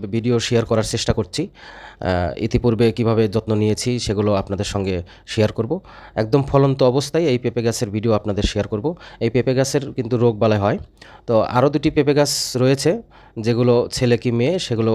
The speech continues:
বুঝবো। একটা এটা তো লাগিয়ে দিয়েছি, আর একটি রয়েছে, সেটি, আহ, এখনও বোঝা যাচ্ছে না যে ছেলে না মেয়ে। যখন বুঝবো যে এটি মেয়ে, সেটাও আমরা একটি স্থায়ী জায়গায় লাগিয়ে দিব। তো বন্ধুরা, এই ছিল আজকের ভিডিও। ছাদ বাগানের বিভিন্ন সুপরামর্শ, বিভিন্ন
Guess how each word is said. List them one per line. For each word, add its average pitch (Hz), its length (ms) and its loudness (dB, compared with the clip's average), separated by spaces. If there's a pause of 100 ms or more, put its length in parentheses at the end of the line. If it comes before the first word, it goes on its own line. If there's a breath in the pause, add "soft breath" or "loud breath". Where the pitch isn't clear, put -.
বুঝবো। 107 380 -2 (760 soft breath)
একটা 113 300 0 (200)
এটা 117 220 0
তো 123 100 4
লাগিয়ে 117 360 4
দিয়েছি, 123 300 0 (360 loud breath)
আর 107 140 0
একটি 123 200 -4
রয়েছে, 123 300 2
সেটি, 123 400 -2
আহ, 117 560 -4
এখনও 127 200 4
বোঝা 123 220 6
যাচ্ছে 127 280 2
না 143 80 4
যে 127 100 2
ছেলে 123 260 4
না 123 120 4
মেয়ে। 127 220 2 (440 loud breath)
যখন 117 280 0
বুঝবো 120 280 0
যে 180 120 2
এটি 127 160 0
মেয়ে, 135 240 2
সেটাও 123 320 0
আমরা 110 220 0
একটি 107 160 -6
স্থায়ী 107 280 0
জায়গায় 107 280 -2 (300 loud breath)
লাগিয়ে 104 320 2
দিব। 87 120 -4 (360 soft breath)
তো 156 80 6
বন্ধুরা, 175 320 6
এই 175 100 8
ছিল 180 200 0
আজকের 165 320 0
ভিডিও। 170 320 0
ছাদ 156 280 -6
বাগানের 143 400 -2
বিভিন্ন 160 320 0
সুপরামর্শ, 135 680 0 (200)
বিভিন্ন 123 320 -2